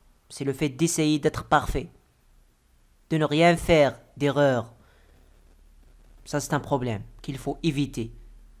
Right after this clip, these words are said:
C'est souvent ce qui bloque les gens pour produire. C'est ça.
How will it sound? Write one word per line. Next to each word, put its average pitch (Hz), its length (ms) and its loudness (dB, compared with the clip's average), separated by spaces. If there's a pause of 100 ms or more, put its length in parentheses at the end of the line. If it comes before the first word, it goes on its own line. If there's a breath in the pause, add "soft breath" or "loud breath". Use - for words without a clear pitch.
(840)
C'est 143 220 -6
souvent 170 500 0 (400)
ce - 200 -10
qui 170 140 -2
bloque 170 300 0
les 165 140 4
gens 135 240 0 (360)
pour 147 160 -2
produire. 139 540 -2 (1120)
C'est - 220 -8
ça. 113 440 -4